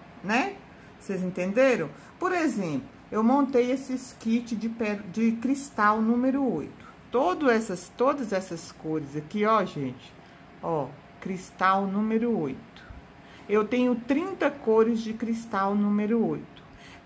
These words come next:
Cada kit desse, cada repartição dessa aqui, ó, que são oito. Uma, duas, três, quatro, cinco, seis, sete, oito.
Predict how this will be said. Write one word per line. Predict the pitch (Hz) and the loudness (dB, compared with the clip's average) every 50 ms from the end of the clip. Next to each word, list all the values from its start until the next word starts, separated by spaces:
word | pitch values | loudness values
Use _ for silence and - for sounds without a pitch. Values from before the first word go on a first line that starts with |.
| - | 0
Cada | - 226 233 262 302 269 285 247 - | 4 6 6 6 6 4 2 0 -2
kit | - - - 220 220 214 214 - 202 | -2 -4 -4 -4 -4 -4 -6 -6 -8
desse, | 160 160 190 202 214 226 220 208 202 - - - - 151 139 143 - - - - - | -8 -4 0 2 4 4 4 4 2 -2 -10 -12 -10 -10 -10 -10 -12 -20 -20 -20 -10
cada | - 214 208 226 247 226 233 | 0 2 4 4 4 2 0
repartição | 226 220 196 - - - 185 175 - - 175 165 - - - 185 175 165 156 | 0 -2 -4 -6 -4 -6 -6 -6 -8 -12 -12 -12 -12 -10 -8 -8 -6 -6 -2
dessa | 147 156 156 151 151 151 - 151 | 0 2 2 2 0 -4 -10 -14
aqui, | - - - | -14 -6 -4
ó, | - 170 165 | -4 -4 -2
que | - 185 | -4 -10
são | - - - 208 202 202 190 | -12 -6 -2 0 0 0 2
oito. | 196 208 226 220 190 165 147 - - - - - - - - - - - - - - - - | 2 2 2 2 2 0 -4 -8 -14 -18 -18 -20 -20 -20 -20 -20 -20 -20 -20 -20 -20 -12 -8
Uma, | 156 156 160 170 175 175 175 165 | -6 -6 -4 -4 -4 -4 -4 -6
duas, | 151 143 160 156 160 165 165 160 160 156 | -6 -8 -8 -8 -4 -2 -2 -2 -2 -4
três, | - - 165 156 160 160 156 156 156 - - - | -8 -14 -8 -6 -4 -4 -4 -6 -8 -12 -10 -6
quatro, | 165 156 156 151 151 151 | -4 -2 -2 -2 -4 -6
cinco, | - - - 156 151 151 151 | -10 -8 -6 -6 -6 -6 -8
seis, | - - - 160 156 151 147 | -8 -6 -2 -2 -2 -2 -4
sete, | 151 - 175 175 202 247 269 - - - - - | -6 -2 0 0 0 0 -2 -4 -10 -14 -8 -2
oito. | 185 180 160 143 131 - - - - - | 0 2 2 2 0 -4 -8 -14 -20 -20